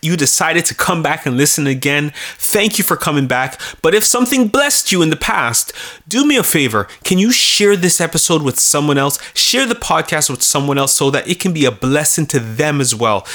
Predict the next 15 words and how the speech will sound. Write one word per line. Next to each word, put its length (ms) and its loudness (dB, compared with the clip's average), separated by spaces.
If 200 -6
you 240 2
heard 180 2
something 400 -2
life-changing 680 -2
that 120 -2
encouraged 760 -2
you, 220 -2
that 100 -8
helped 460 -2
you 120 0
draw 220 2
closer 380 -2
to 140 -4
God, 380 -2